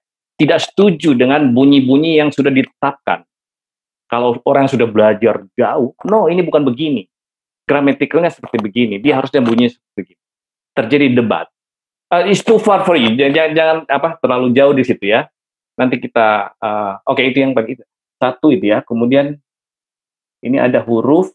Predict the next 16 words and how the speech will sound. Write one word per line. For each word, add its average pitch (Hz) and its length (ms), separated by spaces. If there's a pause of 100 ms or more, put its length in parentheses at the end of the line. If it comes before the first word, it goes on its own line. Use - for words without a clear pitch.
(120)
ya, 127 400
yang 107 160
ada 110 220
titiknya 117 840 (1300)
dengan 113 400
yang 123 200 (180)
tidak 110 260
ada - 60
titik. - 340 (840)
Oh, 110 100
yang, 110 320 (240)
sorry. - 220 (1900)
Ada 123 420
beberapa 101 320
huruf 123 380
ya. 87 240